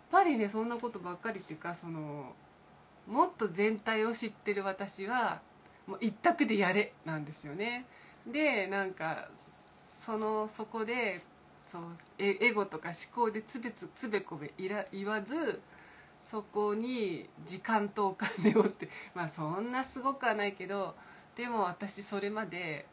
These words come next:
えーと、別になんか、なんていうのかな、遊んでたわけじゃなくて、めっちゃ、めっちゃ充実は、充実はっていうか、充実しすぎっていうか、いろんなことやってて、それで、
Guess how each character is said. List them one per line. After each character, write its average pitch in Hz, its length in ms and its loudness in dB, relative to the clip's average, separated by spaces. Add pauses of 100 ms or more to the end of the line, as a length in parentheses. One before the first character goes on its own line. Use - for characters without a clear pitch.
(440)
え 156 140 -6
ー 147 40 -8
と、 113 1080 -10 (320)
別 190 320 -4
に 269 240 0
な 262 140 0
ん 240 80 -4
か、 185 180 0 (760)
な 180 120 -10
ん 175 60 -14
て 160 100 -12
い - 20 -8
う 156 40 -8
の 151 60 -12
か 160 140 -12
な、 160 120 -12 (200)
遊 302 100 2
ん 320 80 6
で 320 120 4
た 269 140 4
わ 226 60 0
け 202 120 0
じ 175 80 -12
ゃ - 20 -8
な 185 100 -6
く - 140 -16
て、 185 320 -6
め 185 140 -2
っ 190 60 -2 (100)
ち 240 80 -2
ゃ、 226 40 -2 (460)
め 202 120 0
っ 202 120 -4
ち 269 80 -2
ゃ 220 60 -2
充 240 260 0
実 240 360 -4
は、 254 60 2 (140)
充 202 240 2
実 233 320 -4
は 233 80 2
っ 226 40 -4
て 202 100 -2
い - 20 2
う - 40 -6
か、 160 80 -2 (120)
充 196 180 -2
実 202 160 -8
し - 220 -2
す 226 180 -2
ぎ 208 120 -2
っ - 20 -6
て 185 120 -6
い - 20 -4
う - 20 -14
か、 - 140 -2 (280)
い 214 140 0
ろ 180 160 6
ん 156 60 -4
な 226 80 4
こ 247 120 2
と 254 80 -2
や 269 120 2
っ 220 40 -6
て 208 140 -4
て、 226 420 -2 (440)
そ 240 80 -6
れ 220 100 0
で、 240 300 0